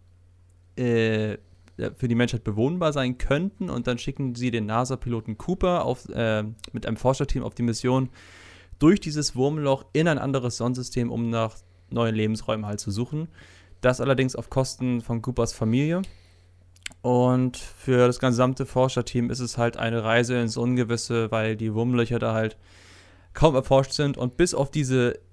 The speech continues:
Theorien, dass da Planeten sind, die eventuell Lebensraum für Menschen bieten, weiß man halt nicht, was dahinter ist.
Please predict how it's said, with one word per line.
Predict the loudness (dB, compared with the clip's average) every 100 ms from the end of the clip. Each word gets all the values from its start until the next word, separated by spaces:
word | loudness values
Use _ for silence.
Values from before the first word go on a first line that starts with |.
| -20 -2
Theorien, | 4 4 4 2 0 -4
dass | -2 -2 -2
da | 2 4 4
Planeten | 0 -2 0 0 0 -2
sind, | 0 0 -2 -6
die | -6 -2
eventuell | -2 -4 -6 -2 0 2 0 -4 _ _ _ _ _ _ -4
Lebensraum | 0 0 0 0 0 0
für |
Menschen | 0 -2 -2 -6
bieten, | -6 -4 -2 -2 -6 _ _ _ _ _ _
weiß | 2 2 2
man | 0
halt | 0
nicht, | -2 -4
was | -4
dahinter | -2 -2 -2
ist. | -4 -8